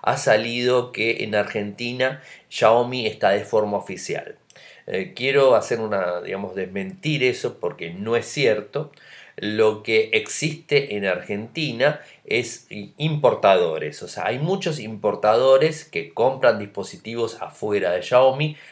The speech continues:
los traen al país y los revenden. O sea, si nosotros tendríamos dinero, podríamos comprar equipos afuera, tendríamos los permisos necesarios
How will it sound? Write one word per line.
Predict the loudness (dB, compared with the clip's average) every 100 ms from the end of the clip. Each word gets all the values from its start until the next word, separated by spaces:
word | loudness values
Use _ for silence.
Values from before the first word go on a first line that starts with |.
| _
los | -6 -4 -4
traen | 4 6 6
al | 2 4
país | 6 6 2 -6
y | -6
los | -4 -4
revenden. | -4 -2 -2 -8 -14 -18 -16
O | -14
sea, | -12
si | -12
nosotros | -10 -4 -2 -2 -2
tendríamos | -2 0 -2 -2 -4
dinero, | -2 2 4 2 0 -8 -14
podríamos | -2 0 2 0 -4
comprar | -8 -6 2 2
equipos | 2 -4 -8 -4 -2 -2
afuera, | -4 0 4 4 4 0
tendríamos | -2 -4 -4 -6
los |
permisos | -4 -4 -4 -8 -4
necesarios | -4 -2 4 4 4 -2